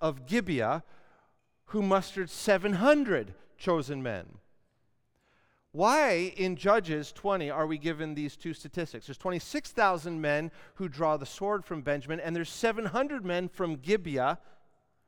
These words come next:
who were chosen. Well, verse sixteen. Among all these were seven hundred chosen men who were left-handed, and every one could sling a stone at a hair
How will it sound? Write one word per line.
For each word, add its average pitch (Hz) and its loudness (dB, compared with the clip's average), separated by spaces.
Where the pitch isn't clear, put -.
who 190 0
were 170 2
chosen. 165 -4
Well, 135 0
verse 151 -6
sixteen. 131 -10
Among 202 4
all 165 -2
these 135 -6
were 139 -4
seven 196 -4
hundred 170 -4
chosen 151 -8
men 139 -4
who 185 -2
were 143 -2
left-handed, 135 -4
and 120 -8
every 175 -2
one 151 -4
could 123 -10
sling 143 -6
a 117 -10
stone 135 -10
at 120 -10
a 117 -10
hair 120 -8